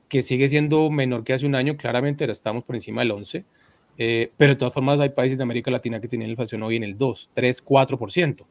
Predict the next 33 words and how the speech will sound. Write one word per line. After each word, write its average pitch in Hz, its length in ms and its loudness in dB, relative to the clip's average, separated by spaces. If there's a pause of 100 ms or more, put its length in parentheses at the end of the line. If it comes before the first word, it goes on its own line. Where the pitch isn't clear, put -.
(120)
<clears throat> - 800 4
Eso 139 180 4
nos 160 140 2
pone 139 180 0
un 143 80 2
reto. 165 360 6 (120)
Colombia 123 280 -2
tiene 151 180 2
un 156 80 0
reto 170 300 4
muy 160 140 0
grande 156 260 0
para 147 180 0
alcanzar 117 460 -4
todavía 120 440 0 (440)
niveles 135 240 0
de 147 60 0
inflación 120 340 -4
más 120 180 -4
acordes 135 400 -4
con 131 140 -6
sus 113 220 -8
países 113 440 -6
pares 120 300 -2
de 123 80 0
la 113 120 0
región. 107 380 -4 (600)
Bueno, 185 240 10
déjenme 196 320 8
hacer 185 240 2
una 175 300 0
pausa 185 260 4
activa. 185 400 2